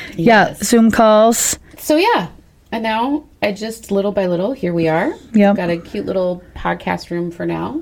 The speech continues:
Speaker 1: Yep. For now. It works.
Speaker 2: Mm-hmm.
Speaker 1: So
Speaker 2: Yeah, so basically,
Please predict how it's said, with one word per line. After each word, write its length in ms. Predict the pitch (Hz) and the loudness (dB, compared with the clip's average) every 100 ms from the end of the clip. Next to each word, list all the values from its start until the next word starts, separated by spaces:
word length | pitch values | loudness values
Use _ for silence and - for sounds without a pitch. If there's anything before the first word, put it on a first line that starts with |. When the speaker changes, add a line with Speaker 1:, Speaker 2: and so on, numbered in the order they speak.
| - | -2
Speaker 1:
Yep. 260 | 214 214 - - - - - | 2 2 0 -18 -20 -20 -12
For 200 | - 240 | -2 2
now. 280 | 226 220 233 - - - - | 4 4 2 -4 -20 -20 -4
It 140 | 233 226 | 0 2
works. 420 | 240 240 - - - | 2 0 -6 -6 -10
Speaker 2:
Mm-hmm. 640 | 214 202 208 202 202 269 - | -10 -8 -6 -8 -8 -12 -8
Speaker 1:
So 300 | - 208 185 | 0 4 4
Speaker 2:
Yeah, 160 | 180 - | 2 -2
so 220 | - 240 | -4 -2
basically, 800 | 277 370 415 381 233 202 185 | 0 -2 -2 -4 -2 -2 0